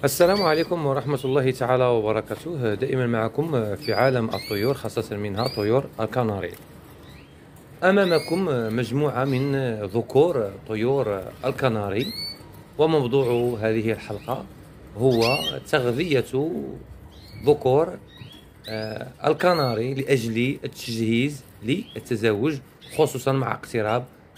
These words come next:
موعد هذا التزاوج. لأجل إنجاح هذا التزاوج إن شاء الله، لا بد من، آه، اتباع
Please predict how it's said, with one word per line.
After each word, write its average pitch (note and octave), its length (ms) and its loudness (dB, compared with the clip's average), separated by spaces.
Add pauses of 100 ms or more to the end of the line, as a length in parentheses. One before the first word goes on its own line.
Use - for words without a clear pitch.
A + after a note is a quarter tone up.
(200)
موعد A#2 360 2 (440)
هذا A2 560 0
التزاوج. A2 480 0 (1500)
لأجل D#3 420 2
إنجاح E3 680 2
هذا D3+ 160 2
التزاوج C3 600 0
إن B2+ 260 0
شاء C3+ 220 -4
الله، D3+ 320 2 (340)
لا E3 140 4
بد C3+ 500 0 (400)
من، F3 400 2 (360)
آه، B2 540 -4
اتباع D3+ 760 2